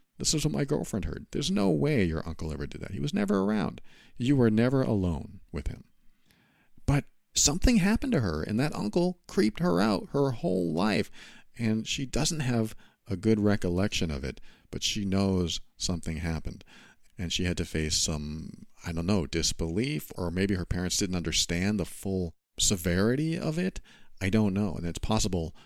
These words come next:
that this is what happened here. But I'm gonna continue reading this email because I just flew off on a tangent there, just so I can address her specific questions. She goes on to say, "There was no punishment or separation. Everyone went on as usual. I was so traumatized by the silence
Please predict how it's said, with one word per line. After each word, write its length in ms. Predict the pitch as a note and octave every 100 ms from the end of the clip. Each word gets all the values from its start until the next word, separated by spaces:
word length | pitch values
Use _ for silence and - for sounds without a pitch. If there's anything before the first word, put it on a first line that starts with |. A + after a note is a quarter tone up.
| -
that 120 | F#2
this 180 | - -
is 120 | E2+
what 140 | E2 D#2
happened 300 | D#2+ D2+ C#2
here. 240 | F#2 D#2+
But 100 | D2+
I'm 80 | G2
gonna 160 | C3+ - -
continue 380 | - F2+ A2+ A2
reading 480 | F2 F2+ G#2+ G2 F2+
this 260 | F2+ - - -
email 420 | F#2 E2 C#2+ C#2+
because 260 | D2+ D#2 D2+
I 220 | D#2+ D2+
just 220 | - E2 - - -
flew 260 | - G2+ F2+
off 120 | D#2+
on 80 | D2
a 60 |
tangent 360 | - D#2+ D2+ C#2
there, 160 | C#2+ - - - - _
just 180 | - G2+
so 60 |
I 60 | F#2
can 120 | E2+
address 300 | D#2 E2+ D#2
her 360 | - C#2+ C#2+ -
specific 440 | - - E2+ -
questions. 580 | - D#2+ D2+ - - - - - _ _ _
She 140 | - A2
goes 160 | G#2
on 80 | G2+
to 80 | F#2
say, 160 | F#2+
"There 120 | F#2 F#2
was 120 | G#2+
no 140 | C3
punishment 500 | - B2 B2 - A#2 -
or 100 | E2+
separation. 800 | - G2 F#2 F2 F2 - C2+ -
Everyone 640 | A2 B2 C#3 A#2 A2 G#2 - - _ _ -
went 220 | G#2 G#2
on 240 | F2+ F2+
as 240 | E2 E2 D#2+
usual. 440 | F2 D#2 D2+ D2+ - - -
I 60 | F2+
was 100 | F#2
so 120 | C3
traumatized 580 | - C3+ D3+ - E2+ -
by 100 | D#2+
the 80 | D#2+
silence 540 | - D3+ C#3 F2+ -